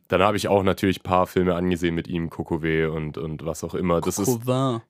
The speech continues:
Speaker 1: Kokowin.
Speaker 2: Aber das fand ich immer geil als Kind.
Speaker 1: Äh,
Speaker 2: Ich find, Kokowin ist ein Film, den kannst du gucken, wenn du sagst, ich will jetzt keinen Anspruch, gar nichts, bisschen unterhalten werden.
Speaker 1: Ja.
Speaker 2: Dann, finde ich, kann man das sehr gut angucken.
Speaker 1: Oder Honig im Kopf. Ähm, also das sind schon, schon okay, also gute Filme auch dabei.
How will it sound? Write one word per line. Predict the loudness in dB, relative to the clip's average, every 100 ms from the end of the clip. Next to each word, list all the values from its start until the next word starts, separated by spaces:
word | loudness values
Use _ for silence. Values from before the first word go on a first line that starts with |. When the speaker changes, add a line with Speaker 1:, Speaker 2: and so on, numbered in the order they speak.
| -20
Speaker 1:
Kokowin. | -10 -6 -4 0 0 0 -2
Speaker 2:
Aber | -6
das | -6 0
fand | 0 0
ich | -4
immer | -4
geil | -2 -4 -4 -8
als | -12
Kind. | -12 -10 -4 2
Speaker 1:
Äh, | 4
Speaker 2:
Ich | 4
find, | 2
Kokowin | 2 2 2 2
ist | 0
ein |
Film, | 0 2 2
den |
kannst | 2 -2
du | -4
gucken, | -4 -2 0 0
wenn | 0
du |
sagst, | 0 -2 -4
ich | -8 -6
will |
jetzt | -6 -6
keinen | -2 0 2
Anspruch, | 2 0 -4 -10 0
gar | 2 2
nichts, | 0 -4 -18 -20 -20 -4
bisschen | -2 0 2
unterhalten | 2 2 0 -2 -4 -6
werden. | -6 -8 -10 _ _
Speaker 1:
Ja. | -12 -6
Speaker 2:
Dann, | -4 -4
finde | -4 -6
ich, | -6
kann | -4 -2
man | -2
das | -2 -2
sehr | -2 0
gut | -2 -4
angucken. | -4 -6 -10 -12 -8
Speaker 1:
Oder | -4 -2
Honig | 0 2 2 0
im | -4
Kopf. | -4 -2 -2 -4 -6
Ähm, | -2 -2 -2 -6 -8 -12 _ _ -4
also | -2 2
das | 2 2
sind | -2
schon, | -2 -2 -4 -6
schon | -2 -2 0
okay, | -4 -6 -6 -2
also | -2 -4
gute | -6 -6 -6
Filme | -2 0 2
auch | 0 0
dabei. | -2 0 2 2 2